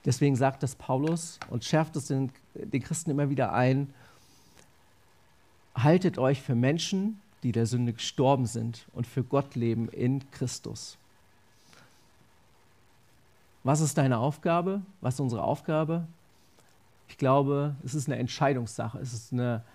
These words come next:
Sache, die ich tagtäglich entscheiden kann. Von Herzen entscheiden, in Christus zu sein, ihn wirken zu lassen.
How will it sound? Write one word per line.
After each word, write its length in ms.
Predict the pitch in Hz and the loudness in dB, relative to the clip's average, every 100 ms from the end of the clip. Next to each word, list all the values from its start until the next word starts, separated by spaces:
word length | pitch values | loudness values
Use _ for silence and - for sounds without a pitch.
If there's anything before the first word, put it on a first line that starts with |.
| - _ | -20 _
Sache, 300 | - 147 156 | 0 2 2
die 120 | 120 120 | 0 -2
ich 140 | 113 | -2
tagtäglich 640 | - 147 - 156 135 131 | -2 -2 0 -2 0 -2
entscheiden 480 | 123 113 143 143 170 | -4 -4 -2 -2 -4
kann. 340 | - 170 190 220 - - _ _ _ _ _ _ _ _ _ _ _ _ | -6 -4 -4 -8 -14 -20 _ _ _ _ _ _ _ _ _ _ _ _
Von 200 | - 135 | -2 2
Herzen 360 | 113 165 180 160 | 4 4 2 -2
entscheiden, 720 | 127 - 139 139 143 151 151 - - _ - | -2 -2 0 0 0 -2 -4 -10 -20 _ 2
in 200 | 147 151 | 2 2
Christus 540 | - 143 - 131 - | 0 0 0 -6 -4
zu 80 | 123 | -4
sein, 340 | 104 110 110 - | 0 2 0 0
ihn 260 | 156 143 | 2 4
wirken 300 | 135 139 127 | 2 0 -4
zu 160 | 113 120 | -6 -6
lassen. 440 | 101 - - 110 | -4 -6 -10 -14